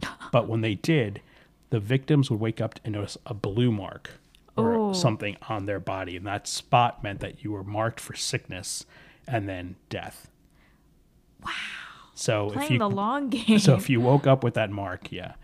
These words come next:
Speaker 2: Um,
Speaker 1: You're a goner.
Speaker 2: and this type of attack, though, was considered a revenge. So this was, you know,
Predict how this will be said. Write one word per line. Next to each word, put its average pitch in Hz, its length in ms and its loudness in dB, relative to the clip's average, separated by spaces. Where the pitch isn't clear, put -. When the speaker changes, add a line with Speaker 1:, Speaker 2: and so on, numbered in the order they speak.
Speaker 2:
Um, 104 320 2
Speaker 1:
You're - 140 -2
a - 40 -6
goner. 185 440 -10
Speaker 2:
and 131 260 8
this 151 220 8
type 151 220 2
of 123 100 2
attack, 104 460 -2
though, 101 140 -4
was 95 140 -6
considered 101 400 -4
a 98 40 -8
revenge. 92 460 -6
So 98 140 -6
this 120 200 0
was, 95 360 -4
you 143 100 2
know, 98 160 -4